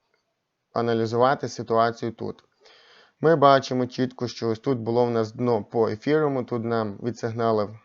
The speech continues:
наш індикатор R S I на тижневому таймфреймі. Також ось тут бачимо, що наш індикатор показав, що тут є точно дно по криптовалюті ефір. І ми бачимо, що зараз зелена лінія також перетинає червону, і ми бачимо, що ко-,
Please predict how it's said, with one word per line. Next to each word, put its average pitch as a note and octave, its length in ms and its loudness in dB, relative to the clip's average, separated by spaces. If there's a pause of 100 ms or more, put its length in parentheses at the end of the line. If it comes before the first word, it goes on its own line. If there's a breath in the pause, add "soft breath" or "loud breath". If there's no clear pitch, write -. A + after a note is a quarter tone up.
(100)
наш A#2 420 -6 (100)
індикатор A2 720 -6
R A2 120 0
S G#2+ 180 -6
I C3+ 100 2
на C#3 140 -4
тижневому B2+ 460 -6
таймфреймі. A#2 580 -4 (520 loud breath)
Також A#2 460 0 (680 loud breath)
ось B2+ 120 -8
тут B2+ 180 0
бачимо, A2+ 400 0
що G#2+ 520 -4
наш A#2 280 -2
індикатор G#2+ 500 -4
показав, G#2+ 400 -6
що A2 200 -10
тут G#2+ 240 -6
є G#2+ 180 -4
точно G#2+ 460 -8
дно G#2+ 200 -6
по G2+ 300 -6 (300)
криптовалюті G#2+ 680 -6
ефір. D#3 540 -2 (840 soft breath)
І D3+ 60 2
ми E3+ 140 2
бачимо, B2 400 4
що A#2+ 160 -8
зараз A#2 300 0
зелена B2 420 0
лінія C#3 340 -2
також B2 400 -4
перетинає A2 600 -4
червону, A#2+ 600 -4
і A#2 80 -10
ми G#2+ 120 -6
бачимо, G#2+ 460 -6
що G#2 260 -12
ко-, - 200 -14